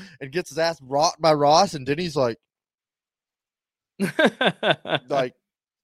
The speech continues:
Speaker 1: "Hey, man, what's up, Ross? What's
Speaker 2: <laughs>
Speaker 1: up,
Speaker 2: "Never
Speaker 1: bud,
Speaker 2: mind, we're
Speaker 1: dude?"
Speaker 2: good."
Speaker 1: Yeah.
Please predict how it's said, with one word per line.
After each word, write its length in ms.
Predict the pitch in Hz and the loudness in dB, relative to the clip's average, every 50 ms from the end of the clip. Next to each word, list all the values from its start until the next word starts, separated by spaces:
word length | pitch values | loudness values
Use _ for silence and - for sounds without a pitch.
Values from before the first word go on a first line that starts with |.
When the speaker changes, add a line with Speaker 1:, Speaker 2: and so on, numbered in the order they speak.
| _ - - _ _ | _ -20 -20 _ _
Speaker 1:
"Hey, 240 | - 190 233 285 320 | -4 -2 0 0 0
man, 400 | 311 254 226 233 247 254 254 247 | 0 0 0 2 0 0 -2 -4
what's 220 | 233 240 226 - 262 | -6 -8 -6 -4 -4
up, 160 | 262 262 - | -4 -4 -4
Ross? 640 | 185 196 196 220 240 247 240 240 240 - - - - | -4 -4 -2 -2 -2 -2 -4 -6 -10 -14 -20 -20 -20
What's 260 | 175 196 208 220 - | -10 -8 -6 -6 -4
Speaker 2:
<laughs> 0 | |
Speaker 1:
up, 200 | 240 226 220 - | -4 -4 -4 -4
Speaker 2:
"Never 240 | 165 185 196 214 208 | -2 0 0 2 2
Speaker 1:
bud, 60 | 196 185 | 2 4
Speaker 2:
mind, 300 | 180 175 180 180 180 185 | 4 6 6 4 2 0
we're 100 | 190 190 | -2 -4
Speaker 1:
dude?" 80 | 185 | -2
Speaker 2:
good." 400 | 185 185 185 185 180 180 202 170 | -2 -2 0 -2 -2 -4 -4 -4
Speaker 1:
Yeah. 360 | 139 143 156 156 135 117 117 | -4 -2 -2 -2 -4 -6 -8